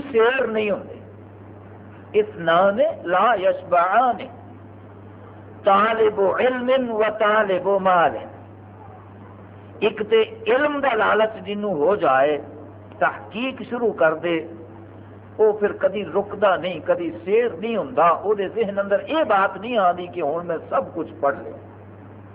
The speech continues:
جیڑا شخص اے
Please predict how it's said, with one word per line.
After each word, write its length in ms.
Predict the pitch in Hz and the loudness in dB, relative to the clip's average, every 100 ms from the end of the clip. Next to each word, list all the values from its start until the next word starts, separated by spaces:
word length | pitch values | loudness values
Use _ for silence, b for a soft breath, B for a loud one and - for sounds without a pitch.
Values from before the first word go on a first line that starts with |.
| - - - - - - - - - - - - - - - | -20 -20 -20 -20 -20 -20 -20 -20 -20 -18 -18 -16 -18 -18 -2
جیڑا 260 | 170 180 165 | 2 4 4
شخص 300 | 190 - - | 0 -2 -4
اے 160 | 196 | -2